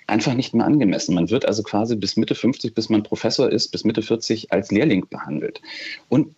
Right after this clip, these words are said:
die Menschen, die noch keine Professur haben, werden eben als Verbrauchsmaterial mittlerweile noch immer behandelt,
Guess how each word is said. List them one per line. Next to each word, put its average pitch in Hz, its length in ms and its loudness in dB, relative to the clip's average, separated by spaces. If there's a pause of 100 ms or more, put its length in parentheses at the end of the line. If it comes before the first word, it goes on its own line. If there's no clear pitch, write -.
die 101 60 4
Menschen, 101 500 4
die 104 240 2
noch - 160 -4
keine 120 200 0
Professur 117 380 -2
haben, 117 240 0
werden 117 200 0
eben 113 180 0
als - 140 -2
Verbrauchsmaterial - 880 -4
mittlerweile - 880 -8
noch 78 260 -6
immer 101 240 6
behandelt, 78 520 -2